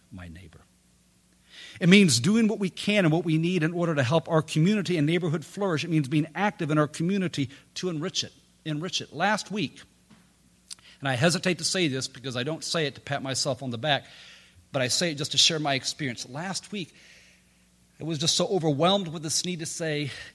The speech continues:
to, to, to, to do something for the common good and to speak to Alan's, Alice's point about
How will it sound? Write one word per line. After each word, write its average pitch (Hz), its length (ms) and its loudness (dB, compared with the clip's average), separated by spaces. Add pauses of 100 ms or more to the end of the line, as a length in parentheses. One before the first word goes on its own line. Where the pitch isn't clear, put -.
to, 185 100 -12
to, 160 180 -10
to, 165 220 -6
to 156 160 -8
do 165 180 2
something 208 340 0
for - 140 -6
the 151 100 -4
common 175 580 -4
good 120 340 -2 (220)
and 120 120 -16
to 131 80 -14
speak - 300 -4
to - 120 -12
Alan's, 147 540 -2
Alice's 147 400 -4
point 135 300 -6
about 120 320 -6